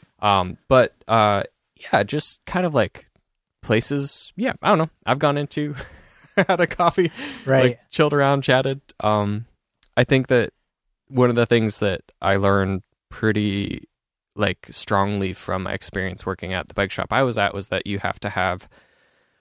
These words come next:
Speaker 1: really a full year-round diversification of income.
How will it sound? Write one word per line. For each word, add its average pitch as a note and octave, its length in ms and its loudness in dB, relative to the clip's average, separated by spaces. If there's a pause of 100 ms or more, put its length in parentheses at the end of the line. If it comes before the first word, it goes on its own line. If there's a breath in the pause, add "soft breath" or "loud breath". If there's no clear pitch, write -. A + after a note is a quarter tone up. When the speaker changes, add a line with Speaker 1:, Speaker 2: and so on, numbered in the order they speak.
(140)
Speaker 1:
really G#2+ 920 2 (680 loud breath)
a G#2+ 40 -6
full B2 340 2
year-round G#2 600 0
diversification G2+ 760 -6
of G2 120 -6
income. C#3+ 380 0